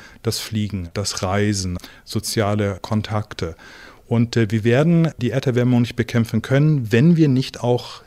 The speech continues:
den Verzicht üben. Das scheint mir eine positive Erfahrung gegenwärtig zu sein, dass wir sehen, individuell, aber auch gesellschaftlich funktioniert es, geht es, wenn wir auf einiges verzichten oder sogar verzichten müssen.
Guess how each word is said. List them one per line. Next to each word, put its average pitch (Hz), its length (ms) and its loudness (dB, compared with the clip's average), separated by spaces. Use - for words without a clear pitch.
den 117 120 0
Verzicht - 640 -6
üben. 85 360 -8
Das 117 180 0
scheint 131 300 -2
mir 123 240 2
eine 113 460 2
positive 143 920 0
Erfahrung 120 720 0
gegenwärtig 101 760 -2
zu - 140 -4
sein, 104 440 -2
dass - 240 -2
wir 123 160 4
sehen, 110 460 2
individuell, 165 800 4
aber 123 200 -2
auch 113 140 -4
gesellschaftlich 135 1080 -2
funktioniert 214 600 4
es, 80 200 -8
geht 185 260 2
es, - 300 -6
wenn 143 200 4
wir 160 140 0
auf - 240 -2
einiges 135 420 0
verzichten 143 640 -2
oder 123 220 0
sogar 113 340 0
verzichten - 600 -4
müssen. 110 340 0